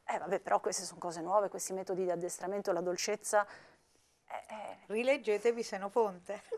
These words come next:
Speaker 2: <laughs>
Speaker 1: Ci sono anche le traduzioni, voglio dire, se non vogliamo farle dal greco
Speaker 2: Ottime,
Speaker 1: antico.
Speaker 2: tra l'altro.
Speaker 1: Eh, e quindi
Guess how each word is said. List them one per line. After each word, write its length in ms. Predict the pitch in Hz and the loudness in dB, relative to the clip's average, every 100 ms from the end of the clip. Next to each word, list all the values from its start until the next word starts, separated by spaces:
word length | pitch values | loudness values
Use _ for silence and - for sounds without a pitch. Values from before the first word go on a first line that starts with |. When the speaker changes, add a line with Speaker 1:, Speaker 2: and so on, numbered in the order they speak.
| 480 | 4
Speaker 2:
<laughs> 340 | 339 - 247 - | 4 4 -2 -6
Speaker 1:
Ci 140 | 247 | -2
sono 240 | - 196 190 | 2 2 4
anche 160 | - | 4
le 80 | 220 | 6
traduzioni, 680 | 240 254 381 - 220 320 294 | 6 8 6 6 10 12 12
voglio 280 | 185 185 190 | 8 6 8
dire, 220 | 196 208 | 10 8
se 120 | 196 196 | 8 0
non 120 | 190 | 0
vogliamo 300 | 190 202 202 | 4 4 4
farle 280 | - 185 185 | 6 6 6
dal 140 | 180 | 10
greco 220 | 214 262 | 12 12
Speaker 2:
Ottime, 40 | 196 214 220 226 | 10 4 6 6
Speaker 1:
antico. 160 | - | 10
Speaker 2:
tra 140 | 202 202 | 8 8
l'altro. 500 | 190 185 185 240 277 | 2 0 0 -2 -4
Speaker 1:
Eh, 920 | - - - - - - _ _ - | -8 -18 -20 -20 -20 -20 _ _ -20
e 60 | 233 | -18
quindi 1200 | - 359 302 202 190 190 185 180 180 180 - - | -6 2 2 0 -6 -10 -14 -16 -16 -16 -16 -18